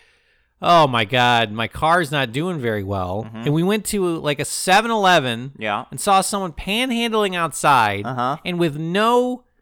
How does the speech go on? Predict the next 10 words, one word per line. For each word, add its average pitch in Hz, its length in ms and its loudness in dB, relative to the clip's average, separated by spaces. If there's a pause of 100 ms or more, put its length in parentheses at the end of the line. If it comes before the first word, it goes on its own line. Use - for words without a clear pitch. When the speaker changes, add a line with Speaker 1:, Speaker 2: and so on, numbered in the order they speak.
(460)
Speaker 1:
uh, 156 420 0 (160)
a-, 160 60 -4
a-, 160 260 -8
information 190 600 -4
at 165 80 -2
all, 165 300 6
we're 131 100 0
like, 127 200 0
"Thank 165 520 -4
God 117 480 4